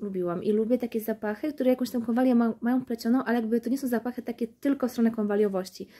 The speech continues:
Zauważam, że bardziej mi to Miu Miu klasyczne pasuje, czy na przykład, y, dawne Idil Karola, bo nowego nie poznałam, y, niż jakiś taki zapach typowo konwaliowy typu Diorissimo. W sensie widziałam, że on długo ze mną jednak nie został. Chociaż oczywiście doceniam zapach,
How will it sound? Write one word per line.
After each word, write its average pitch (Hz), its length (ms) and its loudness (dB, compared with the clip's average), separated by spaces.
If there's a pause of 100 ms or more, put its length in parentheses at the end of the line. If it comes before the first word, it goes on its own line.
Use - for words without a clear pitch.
(120)
Zauważam, 233 420 2
że 220 80 2
bardziej 226 260 2
mi 220 80 4
to 226 100 -2
Miu 208 160 2
Miu 196 100 0
klasyczne 208 440 -6
pasuje, 240 360 -2
czy 226 100 -6
na 226 60 -6
przykład, 202 220 -4
y, 202 120 0
dawne 208 260 2
Idil 220 360 2 (180)
Karola, 220 260 2
bo 214 120 0
nowego 214 220 0
nie 208 100 2
poznałam, 220 520 0 (560)
y, 220 160 0
niż 240 180 4
jakiś 240 160 -4
taki 233 220 -4
zapach 226 320 -4 (200)
typowo 226 520 0
konwaliowy 208 760 0
typu 208 240 -4
Diorissimo. 190 600 -2
W - 40 -16
sensie 220 420 0
widziałam, 247 400 2
że 233 80 2
on 220 60 4
długo 226 200 2
ze 226 100 0
mną 220 120 6
jednak 220 200 0
nie 214 120 0
został. 190 560 -4 (540)
Chociaż 226 200 0
oczywiście 220 380 -2
doceniam 202 540 2
zapach, 208 460 -2